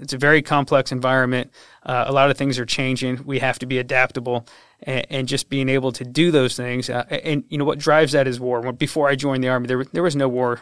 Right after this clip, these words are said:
uh, when I joined. So we kinda did the same exercises, same rotations. Uh,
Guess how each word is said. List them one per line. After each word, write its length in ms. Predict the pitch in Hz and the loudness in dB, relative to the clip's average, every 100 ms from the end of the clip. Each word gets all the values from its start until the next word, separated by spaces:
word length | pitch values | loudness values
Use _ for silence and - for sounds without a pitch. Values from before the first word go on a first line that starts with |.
| - | -4
uh, 220 | 135 123 | -2 -2
when 160 | 139 127 | -4 -4
I 100 | 120 | -4
joined. 320 | 123 120 120 | -6 -8 -8
So 220 | - 127 | -6 -6
we 180 | 127 135 | -2 -4
kinda 320 | 127 143 135 | -2 -4 -4
did 340 | 123 135 127 - _ - - _ - | -2 -4 -4 -8 _ -20 -20 _ -6
the 60 | |
same 580 | - 143 143 143 139 139 - | -2 2 4 4 0 -2 -8
exercises, 720 | 139 - 135 139 135 131 123 | -6 -4 -2 2 2 2 -2
same 240 | 139 131 | -2 -2
rotations. 640 | 135 127 131 127 131 127 | -2 -2 -4 -4 -6 -4
Uh, 180 | 127 127 | -2 -4